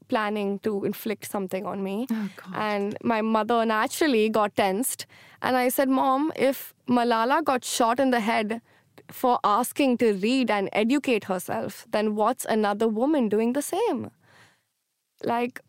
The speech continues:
Speaker 1: if this is what it's gonna take to tri-, to trigger this conversation, I will volunteer. And just as we, like, people have been volunteering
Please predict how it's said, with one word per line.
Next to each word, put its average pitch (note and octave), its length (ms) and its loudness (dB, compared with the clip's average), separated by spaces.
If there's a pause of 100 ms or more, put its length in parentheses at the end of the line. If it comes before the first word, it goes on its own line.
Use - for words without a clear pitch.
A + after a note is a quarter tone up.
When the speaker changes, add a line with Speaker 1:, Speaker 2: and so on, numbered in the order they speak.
(100)
Speaker 1:
if A#3+ 160 2
this C4+ 200 2
is F#4 140 2
what E4 180 4
it's E4+ 120 -2
gonna C#4 240 2
take B3+ 400 0
to B3 120 -8
tri-, - 260 0
to C4 120 2
trigger B3+ 300 2
this C4 180 0
conversation, C4 640 2
I A#3 160 2
will B3 160 0
volunteer. B3 640 0
And A#3+ 220 0
just D4 300 0
as C4+ 320 0 (300)
we, C4 180 2 (160)
like, D4+ 160 0 (100)
people D#4 280 2
have F4+ 140 0
been D#4 120 2
volunteering D4 560 0